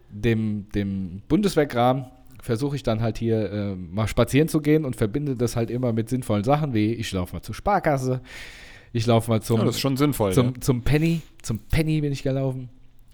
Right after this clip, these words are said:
Speaker 1: Und, ähm,
Speaker 2: Ist auch nicht sinnlos, ja.
Speaker 1: Nee, eben. Und dann hab ich hier ein bisschen zu, hier in dem Zimmer rumgezappelt, auch ein bisschen Sport gemacht, aber das ist halt nix Halbes und nix Ganzes, ne?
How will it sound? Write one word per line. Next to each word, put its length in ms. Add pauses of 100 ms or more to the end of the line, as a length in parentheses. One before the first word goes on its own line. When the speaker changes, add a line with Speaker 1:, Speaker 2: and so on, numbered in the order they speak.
(580)
Speaker 1:
Und, 380
ähm, 120
Speaker 2:
Ist 120
auch 140
nicht 120
sinnlos, 440
ja. 220
Speaker 1:
Nee, 180
eben. 260 (440)
Und 160
dann 140
hab 140
ich 100
hier 120
ein 20
bisschen 260
zu, 480
hier 160
in 80
dem 140
Zimmer 260
rumgezappelt, 640
auch 120
ein 20
bisschen 220
Sport 280
gemacht, 320
aber 140
das 160
ist 160
halt 160
nix 180
Halbes 300
und 60
nix 220
Ganzes, 460
ne? 140